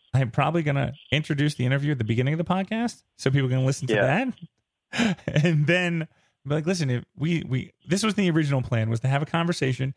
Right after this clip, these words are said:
Speaker 1: <laughs> introduce the, introduce the interview." But then we went on, we talked about Spider-Man for forty-two minutes now. And, <laughs> um, so here, I'm, I'm, I'm basically what I'm gonna do is we're, we're changing it up live right now.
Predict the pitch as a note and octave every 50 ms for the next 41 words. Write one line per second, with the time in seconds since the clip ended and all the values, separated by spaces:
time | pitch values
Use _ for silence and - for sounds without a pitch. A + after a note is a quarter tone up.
0 | _ _ _ - B2+ D3 D3+ - - - - F3 F3+ - - - D#3+ C3+ D3 -
1 | _ _ _ _ _ _ - E3+ - - E3+ D#3+ F3 - - D#3 E3+ E3 D#3 A#2+
2 | A2+ G#2+ G#2 B2+ _ _ _ _ _ _ _ - B2+ A2+ A#2+ A#2+ A#2+ B2 C3+ C3+
3 | C#3 C#3 C#3 - - A#2+ B2 B2 A#2+ B2+ C3+ C#3+ D#3 D#3 - - D3+ D3 C3 B2
4 | A#2+ B2 B2 - - A#2 - - A#2 A#2+ B2 B2+ - C3+ D3 C#3+ C#3 B2+ - -
5 | A2 A2 A2+ A#2+ C3+ _ - - - - - - - B2 A#2+ A#2+ C3 B2 B2 A2+
6 | - D#3 - E3 D#3 - - - C3 D#3 - - C3 C3+ - - A#2+ - - -
7 | - - - A2 - _ - - - - G#3 G3+ F#3+ D#3 - _ _ - - B2+
8 | A#2+ A#2 A#2 A2+ A2+ A2+ A2 - - - - - - - D3+ C#3 C3 B2 A#2 A2+
9 | A2 - _ _ _ _ _ _ - C3 C3+ C3+ C#3 B2+ B2+ C3+ C#3 - C3 C3+
10 | B2 - - C3+ A#2+ G#2+ C3 C#3+ C#3+ - C#3+ C#3 D3 D3 D3 C#3+ C#3+ C#3+ C#3+ D#3
11 | C#3+ B2 A2+ - - - - B2+ A#2 A2+ A2+ A#2 A#2 A#2 A#2 - - A2+ A2+ A2
12 | - - B2+ B2+ C3+ C3+ C#3 C#3 C#3+ C#3+ C3+ C#3 C3+ B2+ A#2+ A2 G#2+ A2+ B2+ C#3
13 | B2+ A#2+ A2 G2+ F#2+